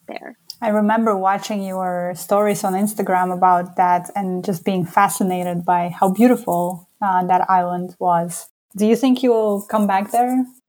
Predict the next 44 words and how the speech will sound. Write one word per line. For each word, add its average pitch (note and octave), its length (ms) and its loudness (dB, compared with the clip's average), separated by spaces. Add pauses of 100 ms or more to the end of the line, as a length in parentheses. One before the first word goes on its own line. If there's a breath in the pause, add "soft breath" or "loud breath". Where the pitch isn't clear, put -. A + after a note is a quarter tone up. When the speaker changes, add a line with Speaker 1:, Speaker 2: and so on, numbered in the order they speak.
(140)
Speaker 1:
I C4+ 80 -6
hope D4+ 240 -2
so. G3+ 520 -8
I A#3 120 -4
think C4 260 -4
in C4 220 -4
this C#4 260 -2
period C4+ 300 4
of B3+ 80 2
time, A3 340 0
it's G#3+ 180 -6
really A3+ 240 0
hard G3+ 340 0
to G3+ 160 -2 (220)
plan G#3 440 0 (100)
forward A#3+ 540 4
<laughs> - 60 -10
with B3 160 0
anything. A#3+ 720 -6
And, G#3+ 120 -2
you G#3 80 0
know, G#3 100 0
working A3 340 0
at G3+ 80 0
Instagram, F#3+ 580 0
it, F#3 100 -6 (100)
Portugal's G#3+ 440 -2
not G3 140 -2
a F#3+ 60 -2
country G3 300 -8
I'm F#3+ 100 -6
allowed F3+ 280 -2
to A#3+ 60 -8
work A#3 220 -6
in. C4 280 -8 (220)
Um, G3+ 460 0 (160)
but A#3 120 2
I G#3 140 2
do A#3+ 260 -4
think A3 360 -4
eventually B3+ 800 -2 (120)
that F#3 240 -2
I F#3+ 180 2
would, F3+ 480 -2